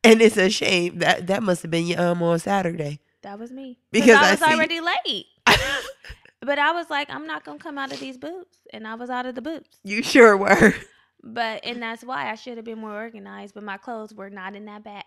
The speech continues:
Speaker 2: My clothes were in the bag. But guess what? They ain't in the bag now. I folded them yesterday.
Speaker 1: Yeah, I need to fold mine.
Speaker 2: 'Cause I was like, "I can't be digging for these little bitty ankle socks. It's tough going
Speaker 1: Yeah,
Speaker 2: through
Speaker 1: those.
Speaker 2: these bags."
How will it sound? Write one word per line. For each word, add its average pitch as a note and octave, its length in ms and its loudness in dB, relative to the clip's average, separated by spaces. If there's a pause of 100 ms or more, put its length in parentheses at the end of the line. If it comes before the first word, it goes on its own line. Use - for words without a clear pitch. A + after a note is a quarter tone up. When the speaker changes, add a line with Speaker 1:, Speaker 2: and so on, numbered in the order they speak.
(100)
Speaker 2:
My G#3+ 140 -14
clothes A3+ 320 -12
were G#3+ 80 -14
in G3 80 -16
the F#3+ 80 -18
bag. F#3+ 320 -18
But G#3+ 80 -18
guess G#3 240 -14
what? G3+ 260 -18
They G#3+ 60 -20
ain't G#3 260 -18
in G3+ 140 -20
the G3+ 60 -20
bag G3+ 280 -20
now. A#3+ 360 -20 (220)
I G#3 120 -18
folded G#3 400 -18
them A#3+ 120 -20
yesterday. - 600 -20 (420)
Speaker 1:
Yeah, F3+ 160 -4
I E3+ 80 -4
need F3 200 -4
to E3+ 60 -8
fold F3 340 -8
mine. E3+ 340 -8
Speaker 2:
'Cause A#3 160 -8
I G#3+ 100 -2
was A3 200 -10
like, G#3+ 200 -10
"I G#3+ 120 -12
can't A3 260 -14
be G#3 160 -18
digging G#3 340 -14
for G#3 240 -18
these G#3 220 -18
little G3+ 180 -16
bitty G3 320 -14
ankle F#3+ 300 -12
socks. - 480 -20
It's G#3 240 -18
tough - 520 -12
going G3 200 -4
Speaker 1:
Yeah, E3+ 140 2
Speaker 2:
through E3 100 -2
Speaker 1:
those. F3 680 2
Speaker 2:
these - 140 -20
bags." E3 540 -16